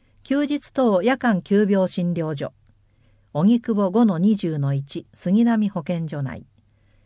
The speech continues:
電話三三九一の一五九九。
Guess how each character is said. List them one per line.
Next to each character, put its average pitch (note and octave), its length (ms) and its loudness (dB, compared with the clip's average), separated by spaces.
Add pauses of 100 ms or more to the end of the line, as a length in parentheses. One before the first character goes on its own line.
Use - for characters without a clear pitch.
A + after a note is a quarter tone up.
(220)
電 G3+ 300 2
話 G3 220 -2 (320)
三 C4+ 280 2
三 B3 300 0
九 F#3+ 260 0
一 F3 300 -4
の F3 200 -2
一 F3 340 -4
五 G#3 260 2
九 F#3 280 -4
九。 C#3+ 360 -6